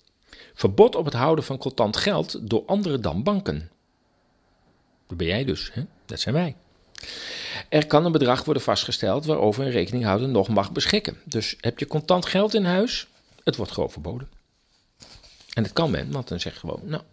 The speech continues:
je mag alleen nog maar pinnen, dus dat contant geld is niks meer waard, levert het maar in bij de centrale bank. Nou, ingrijpen in de vergoeding van diensten van banken, voor zover het de vorm van rentevergoeding is. Dus we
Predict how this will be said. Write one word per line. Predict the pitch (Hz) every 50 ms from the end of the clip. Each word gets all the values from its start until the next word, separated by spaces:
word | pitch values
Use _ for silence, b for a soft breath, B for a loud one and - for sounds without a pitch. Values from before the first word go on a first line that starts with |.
| - _
je | - 101
mag | 101 101 87 85
alleen | 85 95 107 104
nog | 85 -
maar | - -
pinnen, | - - 139 147 156 190 - -
dus | 123 107 -
dat | - -
contant | - 95 85 - - - -
geld | - 95 90 -
is | - -
niks | 110 95 -
meer | - 78
waard, | 92 101 107 117 - -
levert | 92 104 104 101 - -
het | 87 80
maar | 76 -
in | 95 95 101 117 101
bij | 82 78
de | - -
centrale | - 85 - 85 69 67 69 67
bank. | - - - - - B B B B B B B B B B B B B B B B B B B B -
Nou, | - 123 135 151 160 123 - - - - _ _ _ _
ingrijpen | - 208 202 202 - - 151 135 120 107 110 170 - -
in | 143 139
de | 127
vergoeding | - - - - - 233 233 202 -
van | - 107 98 101
diensten | 120 151 196 190 - - 165
van | - 151 139
banken, | 127 131 135 139 - - 151 - -
voor | - 139 123
zover | - 107 - - 117 127 147 135 107
het | 113 123 - - -
de | 110 95 -
vorm | - - 143 139 151 156 -
van | - 127 117
rentevergoeding | 101 107 127 131 - 156 - - - - - 82 - - -
is. | - -
Dus | - - - -
we | 143 - -